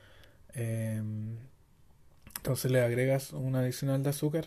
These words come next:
y embotellas. Lo que pasa ahí es que, claro, ahí las levaduras reviven para consumir ese, ese azúcar que le, le añades, y como están,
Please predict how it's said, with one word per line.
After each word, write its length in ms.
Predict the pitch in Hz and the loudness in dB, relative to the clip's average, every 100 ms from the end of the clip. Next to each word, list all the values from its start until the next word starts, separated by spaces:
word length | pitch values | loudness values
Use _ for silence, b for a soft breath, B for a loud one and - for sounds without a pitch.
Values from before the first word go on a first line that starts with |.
| - | -4
y 140 | 127 | -4
embotellas. 680 | 127 123 120 127 117 113 - - B B B B B | -2 -2 -4 -4 -4 -6 -8 -20 B B B B B
Lo 100 | 127 | 0
que 80 | 127 | 2
pasa 240 | 139 151 | 2 4
ahí 220 | 147 160 | 4 4
es 100 | 156 151 | 2 -2
que, 380 | - 143 139 135 | -2 0 2 0
claro, 340 | 135 127 117 - - | 0 0 0 -6 -10
ahí 220 | 123 123 131 | -4 -2 0
las 480 | 131 123 123 120 - - - - - b b b - - - | 0 0 -2 -4 -10 -16 -20 -20 -20 b b b -20 -16 -6
levaduras 480 | 123 120 127 135 123 | -2 0 2 2 2
reviven 480 | 123 123 135 135 139 - - - | 0 2 2 0 -4 -12 -20 -6
para 540 | 123 120 117 113 107 - - - - - | -2 0 -2 -4 -6 -12 -20 -20 -20 -6
consumir 460 | 123 - 120 127 | -4 -4 -4 -2
ese, 560 | 131 131 131 120 117 113 117 - - - - B B B B - | -2 -2 -2 -2 -2 -4 -8 -14 -20 -20 -20 B B B B -8
ese 200 | 120 117 | -6 -4
azúcar 340 | - 135 135 - _ | -2 -2 -2 -6 _
que 240 | - 123 120 | -6 -2 -2
le, 400 | 117 117 117 127 | -2 -2 -4 -4
le 140 | 117 | -4
añades, 500 | 117 127 147 156 - - _ - - - | -2 0 0 0 -6 -20 _ -20 -20 -6
y 300 | 123 117 117 | -4 -2 -4
como 240 | 120 117 | -4 -4
están, 1080 | 113 - 127 131 131 131 131 131 131 131 - | -4 -4 -4 -2 0 0 -2 -2 -4 -6 -8